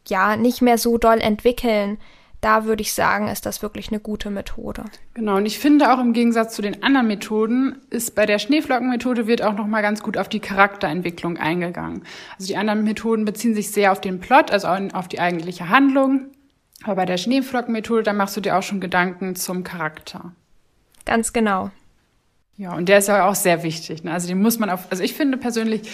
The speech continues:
Speaker 2: es ist immer gut, wenn man den Charakter auch schon vorher geplant hat, damit man schon mal weiß,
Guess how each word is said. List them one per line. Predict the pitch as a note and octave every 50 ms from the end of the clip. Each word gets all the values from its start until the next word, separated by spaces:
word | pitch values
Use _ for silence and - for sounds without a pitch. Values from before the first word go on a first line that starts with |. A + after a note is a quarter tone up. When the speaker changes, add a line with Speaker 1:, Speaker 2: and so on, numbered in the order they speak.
| - - -
Speaker 2:
es | - F#3+
ist | G3+ F#3+
immer | - F#3+ G3+ F#3+
gut, | F#3 G3+ G#3 G3
wenn | G3+ F#3+
man | F#3+ F#3+
den | F#3 F#3+ F#3 D#3 - - -
Charakter | - - G3 F3+ F3+ - F#3 D3+
auch | F3
schon | - - F3+
vorher | F3+ - F3+ F3 E3+ E3
geplant | F3 F3 - - D#3 D3+ D#3 D#3+ F3 E3
hat, | F3+ F3+ F3
damit | - F3 F3 E3 -
man | F3 F3 E3+
schon | - - F3+
mal | E3 D3+
weiß, | - D3 D#3 E3 E3 E3 -